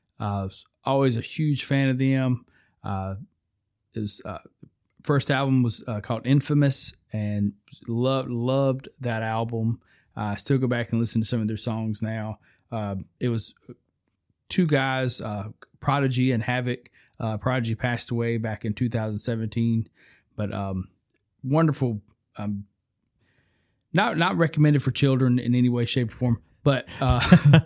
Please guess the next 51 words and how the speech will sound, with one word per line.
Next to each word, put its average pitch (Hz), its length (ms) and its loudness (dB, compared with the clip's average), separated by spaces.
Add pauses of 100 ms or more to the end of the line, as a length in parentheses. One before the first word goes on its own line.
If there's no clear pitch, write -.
(160)
<laughs> - 220 -8
as 139 300 2
far 175 280 4
as 135 120 2
rap 143 280 0
goes, 135 220 2
as - 20 0
far 135 160 2
as 127 120 0
hip 131 160 -2
hop 120 180 -6
goes, 117 400 -2 (180)
uh, 110 300 -4
they, 117 180 -2
they 120 120 -2
were 123 240 0
good. 151 360 6
It 131 100 2
was, 123 140 0
it 127 40 0
was, - 280 -4 (120)
uh, 110 140 -8
kind 143 200 0
of 131 80 2
the 123 60 2
music, 127 320 0
uh, 107 180 -10 (580)
rap 139 200 0
music 131 240 2
that 123 120 -2
I 127 180 -2
listened 123 400 2
to, 123 340 2 (400)
and 113 200 -4
so 107 440 -4 (320)
just, 127 260 -4 (160)
just 139 220 -14
really 139 300 2
good. 113 420 -2
Uh, 101 220 -6
definitely, 127 600 -6
uh, 113 240 -6 (1000)
they, 170 200 2 (380)
they 147 340 0
bounced 151 540 0
around 135 180 2
between 127 300 2
five 123 380 -2
and 107 160 -2
four. 107 480 -2
So, 104 480 -4